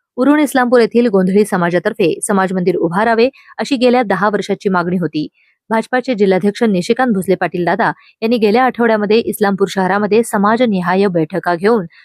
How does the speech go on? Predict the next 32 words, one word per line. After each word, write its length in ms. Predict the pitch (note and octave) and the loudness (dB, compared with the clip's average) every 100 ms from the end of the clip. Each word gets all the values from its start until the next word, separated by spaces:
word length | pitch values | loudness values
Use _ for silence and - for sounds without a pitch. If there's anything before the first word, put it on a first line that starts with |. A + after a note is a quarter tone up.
| _ | _
लोकांशी 500 | A3 G#3+ G#3 G#3 C4 | -2 0 -2 -2 -4
संवाद 280 | B3 F3+ E3 | -2 -2 -2
साधला 260 | F3+ D#3+ D3 | -2 -2 -2
होता. 240 | D3 C3 - _ _ | -2 -4 -4 _ _
त्यावेळी 240 | A3+ A#3 A#3 | -2 0 2
गोंधळी 360 | G3+ F#3+ B3 | 2 4 4
समाजातील 460 | C#4 A#3+ A#3 A3+ A3+ | 4 2 2 2 0
नागरिकांनी 580 | F#3+ F3 G3+ G#3 G3+ A#3 | 0 0 -2 0 0 0
समाज 340 | G3+ F3+ F3+ | 0 0 0
मंदिराला 420 | F3+ F3 F#3+ F#3 | -2 -2 0 0
निधी 260 | E3+ D#3 G#3 | 0 -2 0
उपलब्ध 500 | - - F#3 G3 A#3 B3 | -2 -2 -6 -2 -2 -2
करून 180 | F#3+ F3+ | -4 -2
देण्याची 360 | E3+ E3 B3 | -2 -2 -4
मागणी 300 | B3+ D#3+ E3 E3 | -2 -2 -4 -4
केली 140 | D#3 | -6
होती. 300 | D#3 D#3 C#3+ - _ _ - | -6 -8 -10 -12 _ _ -4
निशिकांत 420 | A#3+ C#4+ C#4 C4+ | -2 0 -2 0
दादांनी 320 | A#3+ G#3+ G#3+ | 0 0 0
या 100 | A#3+ | 0
प्रश्नी 320 | - F3+ G3 F3+ | 0 -4 -2 -2
दखल 280 | D#3+ G#3+ | -2 0
घेऊन 220 | A3 A3 C4 - _ - | 0 0 -2 -8 _ -4
पाच 200 | B3 C4+ | -4 -2
लाख 140 | A#3 G#3+ | -2 -2
रुपये 360 | - - A3 D#3+ | -4 -2 0 -2
स्वखर्चातून 720 | - F#3+ G3+ F3 G#3+ A3 B3+ | -2 -2 0 -2 -2 -2 -2
या 120 | A#3+ | -2
मंदिरासाठी 560 | G3 E3+ F3+ F#3 F3+ B3 | 0 0 0 0 -4 -4
निधी 260 | B3 D#3+ E3+ | -4 -4 -2
दिला 200 | F3 D3+ | 0 0
आहे. 280 | D#3 D3 | 0 -4